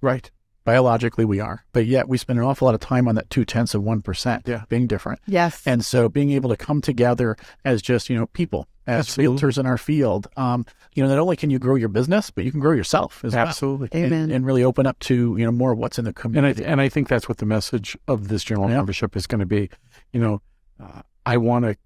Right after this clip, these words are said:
Speaker 1: keep the energy going at that meeting. So I would like you to share just some tidbits of what you would, you would like to do, um, during that meeting, uh, of, uh, um, whatever you think that is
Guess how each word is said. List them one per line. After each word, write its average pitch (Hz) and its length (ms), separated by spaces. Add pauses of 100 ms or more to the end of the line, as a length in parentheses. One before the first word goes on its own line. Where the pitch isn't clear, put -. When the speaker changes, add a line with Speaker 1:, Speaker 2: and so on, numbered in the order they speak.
(380)
Speaker 1:
keep - 400
the 120 180
energy 131 500
going 113 480 (320)
at 120 140
that 131 160
meeting. 135 320
So 104 260 (280)
I 123 100
would 156 180
like 131 300
you 123 120
to 110 80
share 104 260
just 151 340
some 123 160
tidbits 110 720 (340)
of 107 160
what 110 340 (380)
you 123 320
would, 131 340
you 131 280
would 135 120
like 113 260
to 117 100
do, 92 320 (300)
um, 98 340
during 104 300
that 101 180
meeting, 101 400 (120)
uh, 101 300
of, 110 320
uh, 104 220 (480)
um, 82 380 (480)
whatever 120 720
you 127 260
think 107 380
that 101 240
is 101 280